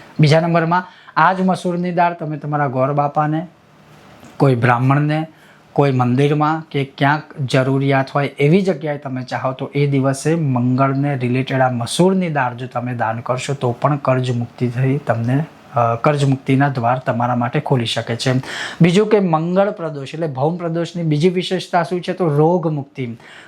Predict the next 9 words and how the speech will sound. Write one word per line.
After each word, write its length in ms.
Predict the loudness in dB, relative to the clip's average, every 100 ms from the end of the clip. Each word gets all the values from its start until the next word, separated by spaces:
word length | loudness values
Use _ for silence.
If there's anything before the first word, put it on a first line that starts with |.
| 2
રોગોમાંથી 640 | 2 4 2 2 0 0
મુક્તિ 340 | -4 -6 -6 -6
થવા 360 | -2 0 2
માટે 400 | 0 -2 -6 -8
પણ, 220 | -4 -2 0
મુક્ત 340 | 0 -2 -4
થવા 280 | -2 2 2
માટે 320 | 0 -4 -6
પણ 220 | -4 -4